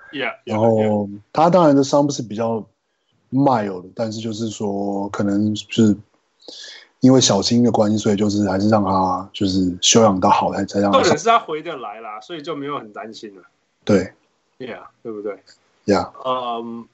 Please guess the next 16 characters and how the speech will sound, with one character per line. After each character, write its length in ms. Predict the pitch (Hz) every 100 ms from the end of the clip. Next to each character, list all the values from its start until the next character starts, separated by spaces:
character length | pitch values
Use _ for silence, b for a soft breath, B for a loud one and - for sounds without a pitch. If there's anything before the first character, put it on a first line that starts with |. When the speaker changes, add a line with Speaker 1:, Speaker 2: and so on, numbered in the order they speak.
| _ _
Speaker 1:
你 80 | 143
记 140 | 143
不 80 | 196
记 140 | 202 202
得 180 | 147
去 200 | 143 -
年 400 | 180 123 120 139 139
季-， 320 | 180 156 147
季 220 | - 180
末 240 | 156 156 131
你 120 | 113
说 220 | 131 135
trade, 380 | 131 - 151 151
trade, 360 | 143 - 156 143
trade 240 | - 156
everyone？ 440 | 147 147 139 120